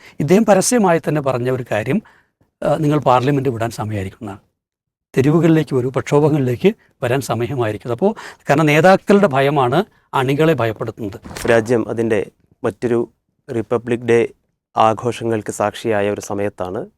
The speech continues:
Speaker 2: ഇപ്പോഴുള്ളത്. ഏറ്റവും വലിയ മതേതര ജനാധിപത്യ രാജ്യമായ ഇന്ത്യ, അതിൻ്റെ ആത്മാവെന്ന് പറയുന്നത് അതിൻ്റെ ഭരണഘടന തന്നെയാണ്. ദീർഘ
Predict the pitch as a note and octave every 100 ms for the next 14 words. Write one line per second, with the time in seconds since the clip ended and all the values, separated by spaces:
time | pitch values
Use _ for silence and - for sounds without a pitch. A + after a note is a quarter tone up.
0 | _ A#2+ G#2+ G2+ F#2 F2+ F2 _ _ _
1 | _ _ _ _ _ _ _ _ _ _
2 | _ _ A#2+ B2 C3 B2+ B2 B2 - A#2
3 | A#2+ A#2 A#2 A#2 - _ _ _ _ _
4 | _ _ - A#2 A#2 B2 B2 B2 - B2
5 | A2+ - A#2+ G#2+ A#2 A2+ A2+ A2+ A2 G#2+
6 | A2 F#2+ - _ _ _ _ _ A#2+ A2+
7 | A#2 A#2 A2+ - B2+ A#2+ B2 A2+ A2 G#2+
8 | G#2+ G2+ B2+ G3+ _ _ _ _ _ _
9 | A2 A2 G#2+ A#2 A2+ A#2 A2+ G#2+ G#2 G2
10 | G2+ F2 E2 _ _ _ _ _ _ _
11 | _ _ _ - _ _ _ _ _ A2
12 | A#2 G2+ B2+